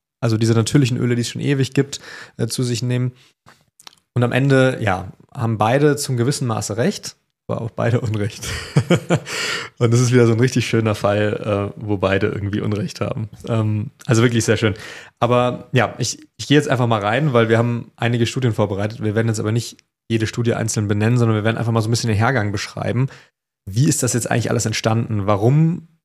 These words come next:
gibt's dieses Lager, was Seed Oils hasst? Und warum gibt's dieses Lager, was Seed Oils gut findet? Äh, worauf basiert das eigentlich? Weil es muss ja dann irgendwie auch Studien geben, auf die sich beide Lager beziehen, im, im Normalfall zumindest, ne?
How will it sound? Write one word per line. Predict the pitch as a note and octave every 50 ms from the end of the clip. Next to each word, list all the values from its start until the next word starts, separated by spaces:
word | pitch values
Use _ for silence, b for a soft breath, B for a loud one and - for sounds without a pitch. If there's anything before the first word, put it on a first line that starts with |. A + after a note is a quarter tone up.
| _ _ _ _ _
gibt's | - B2 - -
dieses | B2+ A2+ A2 G2+ -
Lager, | A2 A2 A2 A2 G#2+ A2 G#2
was | G#2+ G#2+ G#2 - - -
Seed | - - - C#3 C3 A#2+
Oils | G#2+ G#2 G2+ G#2+ - - - _ _ - -
hasst? | - - A2 B2 E3+ - - - - - _ -
Und | A2+
warum | A2 A2 A#2 B2
gibt's | A#2 A#2 - -
dieses | B2 A#2 A2+ A2 -
Lager, | A2+ A2 A2+ A2+ G#2+
was | G#2+ G#2+ -
Seed | - A2+
Oils | A2 G#2+ -
gut | - C3 C3+ -
findet? | - G#2 F#2+ G2+ A#2 D3 - B B B B B B B B B B
Äh, | A2+ A2 G#2+ G#2+ -
worauf | A2 A2+ G#2+ A2+ -
basiert | - A2 G#2+ C3 -
das | A2+ -
eigentlich? | - G2 G2 G2+ G2 G2
Weil | G2+ G#2
es | G#2+ -
muss | B2+ C3+ B2
ja | C3
dann | A2+ A2 A2+ A2+
irgendwie | B2 B2 B2 A#2 A#2+ A#2
auch | - A2
Studien | - - C3+ B2+ B2 A2
geben, | G2+ G2+ F#2+ G2+
auf | G2 F#2
die | - G#2+
sich | G2 G2 F2+ -
beide | G#2 G2+ G2 G#2
Lager | G2+ G2 G2 G2+ G2+ F#2+
beziehen, | F#2+ F#2+ - - - A2 G2+ F#2
im, | G#2 G2 - - - -
im | G#2+
Normalfall | G2 F#2 F2+ F#2+ - - - - - G2 - - _ _ _ _
zumindest, | - - - A2 A2 A#2+ A#2+ - - - - -
ne? | A2 A#2 A#2